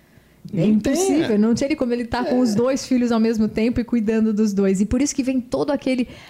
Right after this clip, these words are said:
Speaker 1: aquela sensação, "Mas o Senhor, se o Senhor é onipotente mesmo, por que que o Senhor então não impediu?
Speaker 2: Tá, mas eu
Speaker 1: Por que o
Speaker 2: acreditava
Speaker 1: Senhor
Speaker 2: que
Speaker 1: não
Speaker 2: você
Speaker 1: livrou?"
Speaker 2: podia
Speaker 1: É.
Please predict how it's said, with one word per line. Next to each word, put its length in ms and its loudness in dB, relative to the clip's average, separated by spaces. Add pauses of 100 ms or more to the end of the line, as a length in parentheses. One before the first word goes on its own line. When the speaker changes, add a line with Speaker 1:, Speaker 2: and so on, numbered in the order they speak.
Speaker 1:
aquela 300 -2
sensação, 420 0
"Mas 300 2
o 60 0
Senhor, 480 0
se 140 -2
o 40 0
Senhor 440 0
é 80 -2
onipotente 800 0
mesmo, 480 2
por 160 -4
que 120 -6
que 100 -2
o 40 0
Senhor 520 -2
então 260 -2
não 80 -2
impediu? 400 0
Speaker 2:
Tá, 20 0
mas 200 0
eu 100 2
Speaker 1:
Por 60 2
que 40 0
o 40 -2
Speaker 2:
acreditava 420 0
Speaker 1:
Senhor 120 -2
Speaker 2:
que 100 -2
Speaker 1:
não 80 2
Speaker 2:
você 260 0
Speaker 1:
livrou?" 160 0
Speaker 2:
podia 180 0
Speaker 1:
É. 240 0